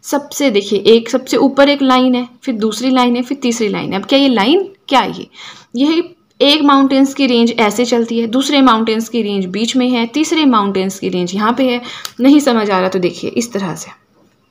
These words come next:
अब जो मैंने ये बनाई है, मैंने सबसे नीचे वाली range के बनाए, सबसे ऊपर भी ऐसा है, बीच वाली में भी ऐसा ही है। तो जो top वाली range होती है इसे कहते हैं Great Himalayan range या Great Himalayas,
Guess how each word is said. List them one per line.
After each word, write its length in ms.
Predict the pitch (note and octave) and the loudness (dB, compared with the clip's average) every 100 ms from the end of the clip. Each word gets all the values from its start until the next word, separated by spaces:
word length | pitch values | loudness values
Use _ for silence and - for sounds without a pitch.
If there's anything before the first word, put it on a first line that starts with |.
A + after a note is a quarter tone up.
| _ _ _ _ _ _ _ _ _ _ _ _ - | _ _ _ _ _ _ _ _ _ _ _ _ -2
अब 100 | A#3+ | 0
जो 100 | C#4+ | 2
मैंने 180 | D4+ D#4 | 2 2
ये 140 | E4 | 2
बनाई 320 | D4+ C#4 A#3+ | 2 2 2
है, 80 | C4 | 2
मैंने 160 | C4+ C#4 | 2 0
सबसे 260 | C4+ - | -2 -2
नीचे 280 | C#4+ B3 B3 | 0 2 2
वाली 160 | A3+ G#3+ | 0 0
range 220 | F#3+ F#3 | -2 -4
के 120 | - | -4
बनाए, 280 | F#3 F#3 F3 | -6 -6 -6
सबसे 260 | - A#3+ C#4+ | -6 -2 -2
ऊपर 220 | C4+ D#4 | 0 2
भी 120 | E4+ | 4
ऐसा 220 | F4+ F4+ | 4 2
है, 100 | F#4 | 0
बीच 240 | C#4 A3+ G#3+ | 2 0 0
वाली 160 | F#3 | 0
में 120 | F3+ E3+ | -2 -2
भी 100 | F3 | -4
ऐसा 200 | E3 F#3+ | -6 -8
ही 80 | - | -10
है। 100 | - - - - - | -12 -20 -20 -18 -8
तो 60 | C4+ | -2
जो 120 | D#4+ - - | -2 -2 2
top 240 | B3 - E4+ | 2 2 0
वाली 180 | E4+ D#4+ | 2 2
range 240 | D4+ C#4+ | 2 0
होती 240 | C4 A#3 | -2 -4
है 180 | A3+ B3 | -2 0
इसे 240 | - C4+ C#4 | 0 -2 -2
कहते 360 | C4 A3+ A3+ | -2 -2 0
हैं 140 | A#3 B3+ F#3 | 0 0 0
Great 360 | G3+ A3 A#3+ | 4 4 4
Himalayan 520 | A3 F#3+ F3 F3 F3+ F3 | 0 0 2 0 0 2
range 340 | F3+ A#3 D4 | 2 2 0
या 140 | G#3+ | 0
Great 420 | G3+ F3+ G#3+ A#3 A3 | 0 4 4 4 4
Himalayas, 680 | F#3+ E3 E3+ F3+ B3 D#4+ | 0 2 2 2 2 0